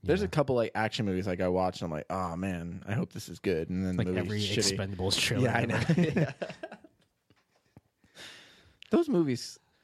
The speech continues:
Speaker 1: they're not that good.
Speaker 2: They're not that good. The, and the frustrating reason why is 'cause, like, they don't go far enough.
Speaker 1: Yeah, they
Speaker 2: They
Speaker 1: don't
Speaker 2: se-,
Speaker 1: go far enough.
Speaker 2: they seem kinda tame, you
Speaker 1: Yeah.
Speaker 2: know? 'Cause, like, I think, uh, I think one of them was, like, P G thirteen, right? Or something like that.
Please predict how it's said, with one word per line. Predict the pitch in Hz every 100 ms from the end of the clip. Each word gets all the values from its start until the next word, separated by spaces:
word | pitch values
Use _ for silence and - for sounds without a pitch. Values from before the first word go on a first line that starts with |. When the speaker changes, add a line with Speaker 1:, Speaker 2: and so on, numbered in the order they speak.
| - _ _ _ _
Speaker 1:
they're | 147
not | 208 294
that | 147 98
good. | 113 113 82 104 - _ _
Speaker 2:
They're | - 294
not | 403
that | 427 170
good. | 240 294 143
The, | 156 151 156 -
and | 175 170
the | 175
frustrating | - 214 208 208 185
reason | 170 170 147
why | 107 139 208
is | 110 117
'cause, | - 139
like, | 131 117
they |
don't | 139 147
go | 139
far | 127 127 139
enough. | 110 92 92 - _ _ _ _
Speaker 1:
Yeah, | - 185
they | 143
Speaker 2:
They | 180
Speaker 1:
don't | 180
Speaker 2:
se-, | 214
Speaker 1:
go | 92
far | 104 87
enough. | 78 -
Speaker 2:
they | 196
seem | - 220 202
kinda | 214 196
tame, | 147 170 208 127 98 - _ _ -
you | 190
Speaker 1:
Yeah. | 147
Speaker 2:
know? | 170 175 - - _ _ -
'Cause, | 185 175
like, | 175
I | 160
think, | 220 233 - _ - -
uh, | 147 _ -
I |
think | 127 143
one | 98
of | 165
them | 113
was, | 92
like, | 90
P | -
G | 104
thirteen, | 104 92 - 120
right? | 85 104 113
Or |
something | 113 110
like | 117
that. | 123 131